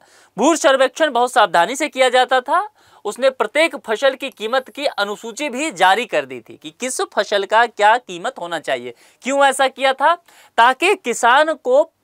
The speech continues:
अधिकारी जो है परेशान ना कर सके, और दूसरी बात भ्रष्टाचार ना हो, किसान को पहले से भी पता हो ये सारी चीजें। जब्ती ए हर साल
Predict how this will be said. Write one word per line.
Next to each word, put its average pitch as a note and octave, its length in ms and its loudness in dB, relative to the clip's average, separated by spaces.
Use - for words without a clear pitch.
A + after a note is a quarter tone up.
अधिकारी G#3 520 2
जो A#3+ 160 0
है A#3 180 0
परेशान G#3 500 0
ना A#3+ 120 -4
कर A3+ 180 -4
सके, A#3 300 -10
और B3+ 240 0
दूसरी C#4+ 320 -8
बात D#4 220 4
भ्रष्टाचार C4+ 800 2
ना F3+ 80 -2
हो, A#2 160 -8
किसान C4 380 0
को D#4 140 -2
पहले G#3 320 0
से A3+ 160 -4
भी C#4 120 -4
पता A3 260 0
हो C#3 240 2
ये G#3+ 160 -2
सारी F#3+ 280 0
चीजें। B2 300 -12
जब्ती C4+ 540 0
ए C4+ 160 2
हर B3 300 0
साल G3 400 2